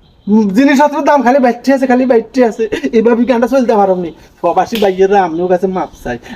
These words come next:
আমনেও কাছে মাপ চাই ভাইয়া, আর কিছু ভিক্ষা দেন, আর কাছে কিচ্ছু না, দেখছেন?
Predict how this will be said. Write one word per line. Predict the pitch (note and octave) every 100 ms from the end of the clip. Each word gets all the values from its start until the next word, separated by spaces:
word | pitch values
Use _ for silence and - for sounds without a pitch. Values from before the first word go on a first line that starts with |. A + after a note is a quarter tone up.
| F#3
আমনেও | F3+ G3+
কাছে | G3 G#3+ G3+
মাপ | F3+
চাই | F#3 D3
ভাইয়া, | D#3+ F3+ D#3 C#3
আর | F3 F3+
কিছু | F3+ F#3
ভিক্ষা | D3 - D#3+
দেন, | D#3 B2+ - - C4+
আর | F#4+
কাছে | G#3 G3 G#3
কিচ্ছু | G3+ A3+
না, | F3+ E3
দেখছেন? | E3